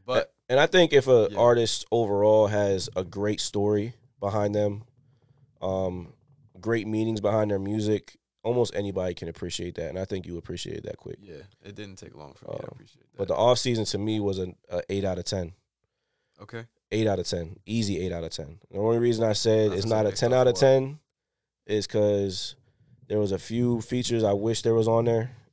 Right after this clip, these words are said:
Speaker 2: and I wish there was a couple more songs.
Speaker 1: It wasn't long enough for you.
Speaker 2: Wasn't long enough for me. I think I
Speaker 1: Mm-hmm.
Speaker 2: coulda went with three more songs on there.
Speaker 1: Okay.
Speaker 2: And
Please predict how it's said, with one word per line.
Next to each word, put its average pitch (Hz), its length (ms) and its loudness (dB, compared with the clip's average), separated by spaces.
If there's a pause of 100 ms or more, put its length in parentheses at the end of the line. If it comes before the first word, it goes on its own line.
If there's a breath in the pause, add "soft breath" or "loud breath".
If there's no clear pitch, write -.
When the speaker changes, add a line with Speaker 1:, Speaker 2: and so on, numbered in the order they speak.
(100)
Speaker 2:
and 98 320 0
I 92 80 -2
wish 98 300 -2
there 101 100 -2
was 95 100 -2
a 95 60 -6
couple 98 200 -4
more 95 160 -6
songs. 90 420 -10 (1400)
Speaker 1:
It 107 80 -18
wasn't 107 240 -12
long 107 160 -12
enough 101 180 -18
for 98 100 -20
you. 92 120 -20 (280)
Speaker 2:
Wasn't 110 320 4
long 110 180 6
enough 107 180 2
for 104 120 -6
me. 107 320 -2
I 95 120 -4
think 104 160 -2
I 98 40 0
Speaker 1:
Mm-hmm. 107 120 -2
Speaker 2:
coulda 101 240 2
went 95 260 -2
with 95 140 -6
three 101 140 -4
more 101 180 -2
songs 98 320 -4
on 98 160 -4
there. 101 220 -6 (380)
Speaker 1:
Okay. 113 220 -18 (600)
Speaker 2:
And 95 420 0